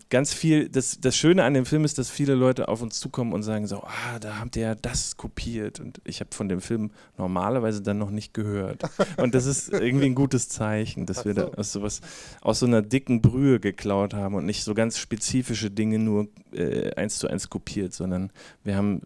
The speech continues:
Speaker 1: so wie Diego auch sagte, so, so halb erinnerte Dinge,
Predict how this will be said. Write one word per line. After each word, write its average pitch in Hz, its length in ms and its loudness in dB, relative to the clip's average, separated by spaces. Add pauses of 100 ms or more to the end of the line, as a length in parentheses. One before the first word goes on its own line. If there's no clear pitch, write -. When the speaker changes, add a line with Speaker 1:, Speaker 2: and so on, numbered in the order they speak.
(120)
Speaker 1:
so 107 240 -2
wie 104 80 0
Diego 107 260 2
auch 95 140 -2
sagte, 95 320 -8
so, 95 200 -2 (300)
so - 220 -8
halb 123 240 2
erinnerte 104 840 0 (420)
Dinge, 101 460 0